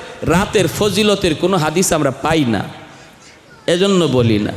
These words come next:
আবার আমাদের সমাজের কিছু ভাই আছে শবে মেরাজটারও খুব ভালো কইরা পালন করে, ঘটা কইরা পালন করে, ঠিক না? এরকমভাবে আরও বিভিন্ন জায়গা,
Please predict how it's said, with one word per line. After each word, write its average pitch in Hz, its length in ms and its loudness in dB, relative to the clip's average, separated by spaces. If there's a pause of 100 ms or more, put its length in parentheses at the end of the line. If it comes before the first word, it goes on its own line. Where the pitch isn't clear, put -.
(1700)
আবার 180 200 0
আমাদের 247 360 2
সমাজের 208 440 2
কিছু 180 280 -2
ভাই 156 200 2
আছে 143 300 0 (360)
শবে 190 320 2
মেরাজটারও 190 640 2
খুব 190 500 4 (380)
ভালো 165 240 2
কইরা 165 240 0
পালন 131 380 0
করে, 120 280 0 (680)
ঘটা 151 320 2
কইরা 170 240 2
পালন 127 340 2
করে, 107 280 0 (1160)
ঠিক 123 180 -2
না? 214 220 0 (1500)
এরকমভাবে 214 720 2
আরও 190 280 2
বিভিন্ন 196 500 2
জায়গা, 135 380 0